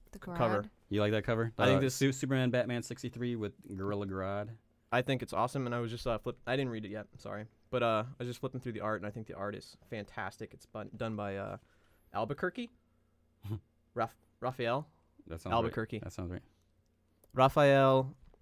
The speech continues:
Speaker 2: Albuquerque.
Speaker 3: You are a star this
Speaker 2: <laughs>
Speaker 3: week. The other
Speaker 2: Uh,
Speaker 3: thing, you know, and I have right here in front of me Archie number six hundred.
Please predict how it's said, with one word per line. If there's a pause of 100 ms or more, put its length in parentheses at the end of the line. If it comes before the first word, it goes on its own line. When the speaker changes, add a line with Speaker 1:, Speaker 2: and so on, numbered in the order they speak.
(120)
Speaker 2:
Albuquerque. (260)
Speaker 3:
You
are
a
star
this
Speaker 2:
<laughs>
Speaker 3:
week. (560)
The
other
Speaker 2:
Uh,
Speaker 3:
thing, (180)
you
know, (120)
and (500)
I
have
right
here
in
front
of
me (120)
Archie
number
six
hundred.